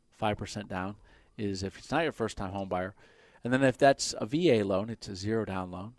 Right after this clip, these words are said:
And an F H A loan is a three and a half percent out-of-pocket minimum. They all come with different rates and A P Rs. Everyone's gonna be different based on your credit score. There's a lot of different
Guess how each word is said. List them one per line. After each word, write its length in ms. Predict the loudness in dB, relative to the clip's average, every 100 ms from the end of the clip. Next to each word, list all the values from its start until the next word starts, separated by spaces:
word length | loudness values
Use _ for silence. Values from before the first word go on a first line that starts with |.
| _ _ -4
And 140 | 2
an 80 | 6
F 180 | 6 6
H 160 | 4
A 100 | 4
loan 220 | 4 4
is 140 | 2 -2
a 40 |
three 240 | -2 0 0
and 80 |
a 40 | 0
half 180 | -6 -6
percent 300 | -8 -6 -6
out-of-pocket 480 | -8 -8 -12 -10 -12
minimum. 300 | -12 -14 -16 -20 -20 -20 6
They 100 | 12
all 120 | 12
come 160 | 12 4
with 120 | 4
different 280 | 2 0 -2
rates 380 | -2 -2 -6 -12
and 120 | -6
A 100 | -4
P 180 | -2 -2
Rs. 300 | -2 -4 -6
Everyone's 340 | -4 -2 -2 -2
gonna 120 | -4
be 80 | -2
different 400 | -4 -4 -8 -6
based 200 | -8 -6
on 40 |
your 120 | -10
credit 280 | -6 -6 -6
score. 220 | -6 -4
There's 200 | -4 -2
a 20 | 0
lot 160 | 0
of 80 | 0
different 320 | -4 -6 -10